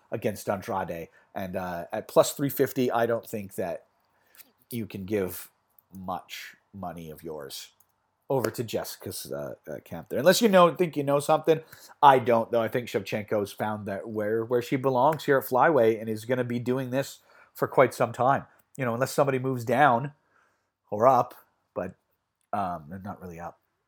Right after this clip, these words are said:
anymore, but, um, that there's, there's really no, no ch-, sh-, shot. And hey, this is a really good example of what I was talking about before with, like, Uriah Hall or Chris Weidman and moving around, moving up and down. And, and it was like,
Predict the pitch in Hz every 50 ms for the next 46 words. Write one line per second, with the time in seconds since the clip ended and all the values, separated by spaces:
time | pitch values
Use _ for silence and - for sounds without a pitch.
0 | _ _ - 92 92 82 78 78 85 - - - - - _ - 107 107 98 90
1 | 87 82 85 82 71 67 _ _ _ _ _ _ _ _ _ _ _ _ _ _
2 | _ _ _ _ _ _ - 123 123 127 120 104 - 139 127 120 - - - 135
3 | 120 110 117 131 135 120 117 113 117 113 110 107 98 117 113 107 101 - - 110
4 | - - 95 - - - - _ - - - - - - 120 110 101 - - 156
5 | 143 - - - _ - 202 190 185 - 196 202 196 196 196 180 185 180 139 180
6 | 190 185 165 147 139 143 139 131 - - 147 139 - 143 135 139 135 - - -
7 | 202 208 170 127 120 110 139 123 113 - - _ _ _ _ 143 135 135 127 113
8 | 151 180 175 127 - - - _ _ _ - 143 131 120 - - 139 - 151 156
9 | 175 165 135 117 107 104 107 104 101 110 110 127 143 123 127 123 123 117 120 123
10 | 117 113 120 113 104 110 107 - 104 98 110 120 151 135 117 110 107 101 101 101
11 | - 113 110 110 107 113 107 - 120 110 104 98 -